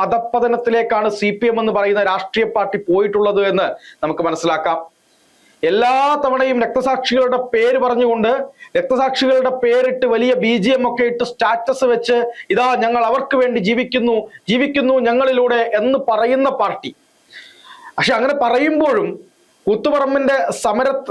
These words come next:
സമരകാലഘട്ടത്തിൽ പുഷ്പനടക്കമുള്ള ആളുകൾക്ക് വെടിയേറ്റ് വീണപ്പോ മറുഭാഗത്ത് ഇതേ സ്വാശ്രയ കോളേജിൽ മകളെ ചേർക്കാൻ കൊണ്ടുപോയിട്ടുള്ള നേതാക്കന്മാരുള്ള പാർട്ടിയുമാണ് സി പി എം എന്നതും നമ്മൾ മറക്കരുത്. കേരളത്തിന്റെ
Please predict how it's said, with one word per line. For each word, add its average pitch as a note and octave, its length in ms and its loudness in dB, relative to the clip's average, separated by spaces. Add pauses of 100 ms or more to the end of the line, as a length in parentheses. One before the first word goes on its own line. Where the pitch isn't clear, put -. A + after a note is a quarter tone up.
(140)
സമരകാലഘട്ടത്തിൽ B3+ 720 0
പുഷ്പനടക്കമുള്ള B3+ 840 0
ആളുകൾക്ക് B3+ 360 0
വെടിയേറ്റ് B3+ 480 0
വീണപ്പോ B3 380 0 (640)
മറുഭാഗത്ത് C4+ 760 2 (600)
ഇതേ G#3 240 2 (140)
സ്വാശ്രയ C4 460 2
കോളേജിൽ C4 440 2 (320)
മകളെ B3 440 2
ചേർക്കാൻ B3+ 560 0
കൊണ്ടുപോയിട്ടുള്ള B3+ 520 2 (120)
നേതാക്കന്മാരുള്ള B3+ 760 0
പാർട്ടിയുമാണ് C4+ 880 0 (320)
സി - 200 0
പി A#3+ 200 0
എം A#3 160 0
എന്നതും G#3+ 280 0 (160)
നമ്മൾ F#3 200 0
മറക്കരുത്. E3+ 500 0 (800)
കേരളത്തിന്റെ C4 520 2